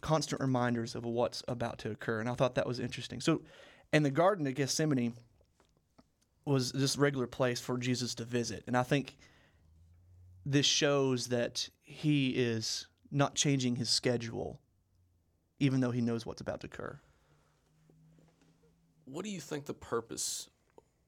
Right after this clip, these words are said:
Speaker 2: uh, of John when writing this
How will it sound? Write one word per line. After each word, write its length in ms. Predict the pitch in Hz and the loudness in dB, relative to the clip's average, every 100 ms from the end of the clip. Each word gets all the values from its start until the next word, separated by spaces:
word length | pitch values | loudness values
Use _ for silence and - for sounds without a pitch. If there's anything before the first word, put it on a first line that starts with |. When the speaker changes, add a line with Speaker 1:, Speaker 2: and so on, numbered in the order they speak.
| _ - | _ -14
Speaker 2:
uh, 260 | 90 60 55 - _ | -12 -12 -14 -20 _
of 160 | - 69 | -14 -12
John 440 | - 95 67 57 - | -8 -6 -6 -10 -14
when 300 | 65 65 - - | -14 -14 -16 -8
writing 340 | 87 73 64 60 | -6 -4 -8 -14
this 320 | 57 - | -16 -18